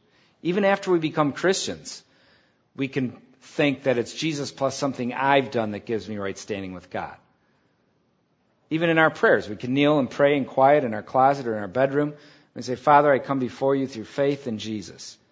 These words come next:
but then be tallying up in our mind how good we have or have not been living our lives.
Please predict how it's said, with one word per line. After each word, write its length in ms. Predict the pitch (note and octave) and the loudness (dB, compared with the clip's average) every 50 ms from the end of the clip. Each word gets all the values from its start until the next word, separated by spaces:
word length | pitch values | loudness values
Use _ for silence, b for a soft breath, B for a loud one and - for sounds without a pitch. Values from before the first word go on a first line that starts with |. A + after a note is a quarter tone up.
| _ _ _ _ _ _ _ _ _ _ _ | _ _ _ _ _ _ _ _ _ _ _
but 180 | _ A#2 A2+ - | _ -10 -6 -2
then 220 | D3 D3 D3 D3 | 0 0 0 0
be 140 | B2+ B2+ A2+ | -2 -4 -6
tallying 560 | A2 - - D3 D3 D#3 D3+ C#3 C#3 C3+ C3+ | -6 -8 -2 2 2 4 4 4 2 2 2
up 180 | C#3 D3 D3 - | 2 0 0 0
in 80 | C3 B2+ | -4 -2
our 120 | A#2 A2+ | -2 -2
mind 380 | A2+ A#2+ C#3+ D3 C#3 B2+ A#2+ A2 | 2 2 4 4 4 2 -2 -2
how 200 | A2 B2 B2+ B2+ | 0 0 0 0
good 280 | A#2+ A2 C3+ C#3 C3+ | 0 2 2 2 2
we 180 | A#2+ A2+ A2 G2 | 2 -2 -6 -6
have 340 | G#2 B2 C3+ C3+ C3+ A#2+ A#2 | -4 -2 0 0 0 0 -2
or 80 | A2+ | -4
have 260 | G#2+ A#2+ B2+ B2+ A#2 | -4 -2 -4 -4 -2
not 260 | A#2 B2 B2 A#2+ - - | -2 -2 -2 -2 -4 -6
been 200 | A#2 G#2+ A2 A2 | -8 -6 -6 -6
living 220 | A2+ A2 A2 G#2+ | -6 -6 -6 -8
our 120 | G2+ G2+ | -8 -6
lives. 600 | G#2 A2+ C3+ C#3 G2+ - - - - - - - | -4 -2 -2 -2 -4 -6 -12 -18 -20 -20 -20 -20